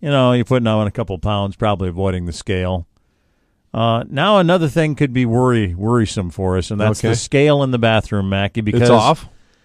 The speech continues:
Speaker 1: No, snakes could coil up in it, evidently. <laughs>
Speaker 2: That is a worry.
Speaker 1: The odds of a snake taking up residency inside your bathroom scale are extremely low, it says here, but it did happen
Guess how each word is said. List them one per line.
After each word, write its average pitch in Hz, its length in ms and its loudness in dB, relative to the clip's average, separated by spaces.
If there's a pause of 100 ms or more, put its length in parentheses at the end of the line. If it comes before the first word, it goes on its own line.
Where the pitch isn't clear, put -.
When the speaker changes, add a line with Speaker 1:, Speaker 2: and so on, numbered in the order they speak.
(520)
Speaker 1:
No, 175 400 2
snakes 196 460 -2
could 143 180 0
coil 120 320 2
up 101 180 -2
in 101 120 -2
it, 95 120 -6
evidently. 95 540 -2 (160)
<laughs> - 680 -4 (880)
Speaker 2:
That 123 180 0
is 170 180 -4
a 117 60 -2
worry. 87 380 -4 (260)
Speaker 1:
The 101 260 0
odds 165 320 2
of 240 100 2
a 214 60 4
snake 208 400 0
taking 190 380 2
up 170 120 0
residency 170 600 2
inside 156 380 2
your 139 80 4
bathroom 139 420 2
scale 135 340 0
are 120 180 4
extremely 202 640 0
low, 120 280 6
it 104 120 2
says 113 320 0
here, 123 280 2
but 127 160 2
it 160 120 -2
did 247 180 -2
happen 175 540 0